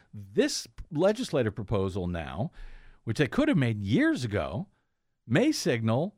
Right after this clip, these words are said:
that they know that they are not playing the smartest hand here, and their ability to control the state via authoritarianism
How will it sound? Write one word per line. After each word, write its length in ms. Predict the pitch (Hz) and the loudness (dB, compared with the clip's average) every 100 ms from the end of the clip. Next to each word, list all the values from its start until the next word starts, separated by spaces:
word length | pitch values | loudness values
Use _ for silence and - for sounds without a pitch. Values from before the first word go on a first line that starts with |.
| - | -6
that 180 | 156 | -4
they 180 | 127 202 | -2 0
know 440 | 214 311 247 220 226 | 2 0 0 -2 -2
that 180 | 196 | -2
they 140 | 208 208 | -2 -2
are 200 | 214 214 | 0 0
not 380 | 156 175 - - | -2 -4 -6 -4
playing 360 | 180 160 165 | -2 0 0
the 120 | 139 143 | -2 -4
smartest 560 | - 143 139 135 - | -4 -4 -4 -6 -8
hand 520 | - 160 190 196 151 | -10 -6 -4 -2 -2
here, 460 | 98 92 73 85 165 | -4 -6 -6 -6 -6
and 240 | 131 127 120 | -4 -4 -2
their 160 | 123 | -2
ability 480 | 113 92 202 202 156 | -2 -2 -2 0 -2
to 80 | 117 | -4
control 480 | 117 98 - 160 160 | -6 -10 -6 -4 -4
the 80 | 127 | -6
state 340 | - 151 143 | -6 -6 -6
via 220 | 107 131 | -6 -6
authoritarianism 1400 | - 117 113 127 110 - - 226 302 226 135 113 117 131 | -4 -6 -6 -4 -6 -6 -8 -6 -4 -4 -2 -2 -2 -2